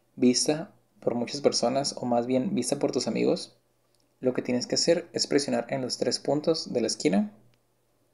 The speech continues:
luego presionar donde dice editar privacidad. Ahora que estás en este menú, tienes que desactivar esta opción que dice solo yo, presionando la opción de público o la de amigos.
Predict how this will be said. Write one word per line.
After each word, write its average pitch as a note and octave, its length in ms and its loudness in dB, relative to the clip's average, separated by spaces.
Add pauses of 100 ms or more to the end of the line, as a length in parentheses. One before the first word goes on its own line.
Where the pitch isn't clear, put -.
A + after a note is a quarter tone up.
(420)
luego B2 260 2
presionar A#2+ 360 4
donde B2+ 180 0
dice A2+ 400 0
editar A2+ 340 4
privacidad. A#2+ 560 4 (1120)
Ahora B2 200 0
que C3 80 4
estás B2+ 180 2
en C3 80 2
este B2+ 220 -2
menú, C3+ 280 0 (440)
tienes B2+ 280 0
que - 440 -6
desactivar B2 480 4
esta A#2+ 180 -2
opción E3 500 0
que B2+ 80 2
dice B2 220 2
solo C3 260 2
yo, E3 280 4 (580)
presionando A#2+ 540 2
la C3 80 6
opción B2 340 2
de C3 100 0
público G3 540 4 (800)
o C3 240 4
la A#2+ 140 6
de A2 60 8
amigos. - 540 -2